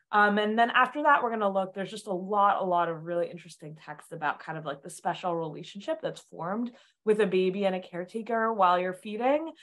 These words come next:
Um, so we're gonna look at some texts about that. And then, um, we'll also, um, look at, uh, and, and in the last class, we'll talk about, um, Shabbat, because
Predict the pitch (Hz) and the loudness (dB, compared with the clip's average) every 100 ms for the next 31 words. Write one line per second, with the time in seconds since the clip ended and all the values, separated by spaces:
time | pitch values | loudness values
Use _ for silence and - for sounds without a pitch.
0 | - - 202 190 190 196 196 190 185 185 | -20 -2 0 0 2 2 4 2 2 -4
1 | 185 165 160 - 190 214 247 370 339 - | -6 -12 -12 -12 -4 0 4 8 6 4
2 | 220 214 202 _ _ - 202 190 185 180 | 0 -2 -4 _ _ 2 6 6 4 -2
3 | 180 _ _ _ _ - 196 190 - 196 | -8 _ _ _ _ 2 4 4 4 4
4 | 190 185 180 180 175 175 180 - 175 165 | 4 2 0 0 0 0 -2 -2 -2 -2
5 | 160 160 160 - 190 175 170 - 170 160 | -2 -6 -10 -8 -6 -4 -6 -2 0 2
6 | 156 - - 180 170 196 202 214 202 196 | -2 -4 2 4 4 2 2 0 2 4
7 | 196 185 185 165 151 160 156 147 147 151 | 4 4 0 -8 -10 -12 -14 -14 -10 -6
8 | 143 127 - _ _ - 160 151 156 - | -6 -6 -10 _ _ -2 0 0 -4 -8
9 | 170 156 - - - 156 160 156 | -6 -2 -4 -6 -10 -12 -10 -10